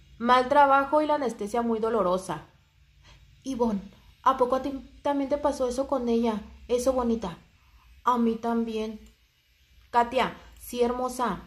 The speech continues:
Hace como cuatro años, pero ya me las borraron y me las hice de nuevo hace un mes y me quedaron mucho mejor. Ivonne, au, bonita, pues a mí también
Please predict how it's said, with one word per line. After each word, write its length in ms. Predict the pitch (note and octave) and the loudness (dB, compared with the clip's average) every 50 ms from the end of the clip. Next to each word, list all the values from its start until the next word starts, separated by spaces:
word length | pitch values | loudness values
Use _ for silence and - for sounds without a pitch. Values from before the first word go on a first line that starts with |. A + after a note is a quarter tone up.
| - _ _ _ | -20 _ _ _
Hace 240 | - A3 A#3 B3 A#3+ | -2 -2 -2 0 0
como 240 | C#4 C#4 C#4 C#4+ C#4+ | 0 2 2 2 4
cuatro 320 | B3+ A3 A3 B3 A#3+ A#3+ | 4 2 2 2 2 2
años, 400 | A3+ A3+ A3+ A#3 A#3 A3+ G#3+ G#3 | 2 2 2 0 0 -2 -2 -4
pero 160 | G#3+ A#3+ A#3+ | -4 -4 -2
ya 180 | A#3+ A#3 G#3+ G#3+ | -2 0 -2 -2
me 120 | G#3+ A3 | -2 -2
las 260 | A3 A#3 A#3 B3 - - | -2 -2 -2 -2 -2 -2
borraron 500 | A#3+ G#3 G3 G3 G3+ G3+ G#3+ G#3+ A3+ A#3 - - - - | -2 -2 0 0 0 0 0 -2 -4 -6 -12 -20 -16 -8
y 100 | A3+ A#3 | -4 -2
me 80 | A#3 A#3 | 0 0
las 200 | A#3 A3 G#3 G#3+ | 0 0 -2 -4
hice 160 | F#3+ - A3+ | -4 -2 0
de 100 | A#3 A#3 | 0 0
nuevo 260 | G#3+ G3 F#3+ F#3+ G3 | 0 0 0 0 -2
hace 220 | F#3+ F#3+ F#3+ - A3 | -2 -2 -4 -4 -2
un 100 | G#3+ G3+ | -2 0
mes 220 | G3 F#3 G3 - - - _ _ _ | 0 -2 -4 -6 -10 -20 _ _ _
y 100 | - A#3 | -8 -2
me 120 | A#3 A#3 A#3 | -2 0 0
quedaron 340 | A#3 A3 G3+ F#3+ F#3+ G3 G#3 | 2 2 2 2 0 0 -2
mucho 280 | G#3+ G#3+ G#3+ A3+ G#3+ | -2 -4 -4 -4 -4
mejor. 580 | G3+ F3 D#3 - - - F#3 E3+ F3 - - - - _ - - _ _ _ _ _ - - - - - - - - _ _ - | -4 -4 -6 -6 -6 -4 -4 -4 -4 -8 -18 -20 -20 _ -20 -20 _ _ _ _ _ -20 -20 -20 -20 -20 -20 -20 -20 _ _ -4
Ivonne, 380 | A#3 A3 A#3 A#3 A3+ G#3+ F#3+ - - - - - - - - - - | 0 2 4 4 4 2 -4 -8 -12 -18 -18 -16 -18 -18 -20 -20 -18
au, 680 | - G#3 G#3 G#3 G#3 G#3 G#3 G#3 G#3 G#3+ G#3+ A3+ A3+ | -12 -10 -8 -6 -6 -6 -6 -6 -6 -6 -6 -6 -6
bonita, 520 | A3+ A3+ A3+ A#3 A3+ - A3+ G#3+ G#3 G#3 G#3 | -4 -4 -4 -4 -4 -4 -6 -6 -6 -4 -4
pues 180 | B3 A#3 B3 | -6 -6 -6
a 40 | B3+ | -4
mí 120 | A#3+ A3 | -4 -2
también 360 | A3 A3+ A#3 B3 B3+ C4 B3+ | -2 -2 -2 -2 -4 -4 -6